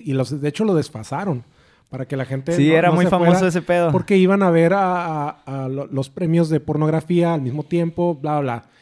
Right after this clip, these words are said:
Speaker 1: Ese
Speaker 2: Básicamente le decían a sus esposas que iban al C E S por trabajo, porque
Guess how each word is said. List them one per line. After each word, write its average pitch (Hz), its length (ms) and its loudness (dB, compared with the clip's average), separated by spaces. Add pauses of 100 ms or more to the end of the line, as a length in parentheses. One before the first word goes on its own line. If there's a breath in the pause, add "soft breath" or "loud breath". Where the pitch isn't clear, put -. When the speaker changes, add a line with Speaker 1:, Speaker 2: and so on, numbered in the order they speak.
(220 loud breath)
Speaker 1:
Ese 135 240 -4
Speaker 2:
Básicamente 175 400 4
le 175 80 4
decían 175 160 0
a 185 60 0
sus 139 160 -4
esposas 147 420 -4
que 139 80 -8
iban 139 160 -2
al 135 80 -6
C - 120 -6
E 139 340 0
S 175 160 -4
por 135 180 -4
trabajo, 147 340 0
porque 135 360 -4